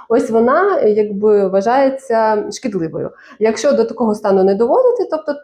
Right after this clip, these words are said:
трошки підсмажуєте, не пережарюєте, то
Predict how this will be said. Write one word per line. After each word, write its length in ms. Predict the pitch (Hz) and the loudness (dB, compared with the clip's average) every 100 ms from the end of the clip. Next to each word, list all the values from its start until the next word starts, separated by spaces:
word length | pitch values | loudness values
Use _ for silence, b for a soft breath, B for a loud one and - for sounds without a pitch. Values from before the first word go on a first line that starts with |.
| _ | _
трошки 480 | 254 240 202 - - | -2 0 -2 -6 -20
підсмажуєте, 1200 | - 185 - 190 233 320 330 359 370 370 370 - - _ _ | -20 -18 -4 -2 0 0 -2 -2 0 0 0 -4 -14 _ _
не 200 | - 240 | -2 -2
пережарюєте, 800 | 254 240 233 233 226 220 214 214 | 0 0 2 0 2 0 -2 -6
то 920 | 208 247 311 381 359 330 294 247 233 | -6 -4 -2 0 -2 -2 -4 -4 -8